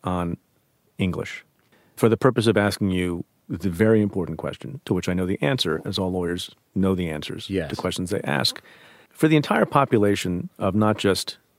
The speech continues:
Speaker 1: the Stay Tuned listeners, but of the English-speaking world, when presented with a choice between the past tense of plead being rendered as pleaded or pled, you, Mister Dreyer,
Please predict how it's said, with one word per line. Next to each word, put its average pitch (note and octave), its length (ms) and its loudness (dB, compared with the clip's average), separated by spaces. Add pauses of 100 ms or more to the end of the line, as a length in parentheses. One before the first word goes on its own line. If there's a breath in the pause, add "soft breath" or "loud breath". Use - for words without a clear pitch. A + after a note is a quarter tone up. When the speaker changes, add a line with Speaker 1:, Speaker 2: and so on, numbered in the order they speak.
(140)
Speaker 1:
the F#2+ 140 -6
Stay G2+ 220 0
Tuned F#2+ 240 -2
listeners, A2 360 0
but G2 180 -2
of G#2 260 0
the G2 200 0
English-speaking G#2 720 2
world, - 380 -4 (320)
when A2+ 120 2
presented F3+ 340 4
with D3 160 4
a - 20 4
choice - 500 -2 (360)
between G#2+ 540 4 (240)
the G#2 80 -2
past - 400 0
tense A#2 300 0
of F2+ 200 -6
plead - 480 -2 (500)
being F#2+ 200 0
rendered G#2+ 340 4
as F#2 420 -2 (520)
pleaded B2 640 2 (160)
or G2 180 2
pled, - 600 -2 (420 soft breath)
you, D3 240 6
Mister E3 260 4
Dreyer, G#2 500 0